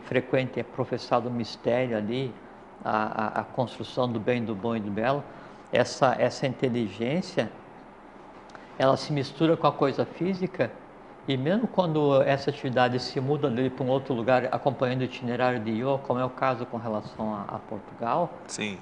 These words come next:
Speaker 1: ainda ali fica emanando, fica vivo aquela história do que foi feito ali.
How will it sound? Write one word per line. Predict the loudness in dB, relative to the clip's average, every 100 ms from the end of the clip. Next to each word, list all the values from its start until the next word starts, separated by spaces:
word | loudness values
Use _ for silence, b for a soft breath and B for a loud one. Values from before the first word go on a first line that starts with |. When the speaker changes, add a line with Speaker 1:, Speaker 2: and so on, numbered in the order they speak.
| 0
Speaker 1:
ainda | 6 6 6 4 2
ali | 4 2
fica | 0 -2 -4 -2 0 2
emanando, | 4 2 2 0 0 0 0 0
fica | -2 2 2
vivo | 2 0 2 2 0 2
aquela | 0 4 4 4
história | -2 0 2 2 2
do | 0
que | 0
foi | 2 0
feito | 2 0 0 0
ali. | 0 -2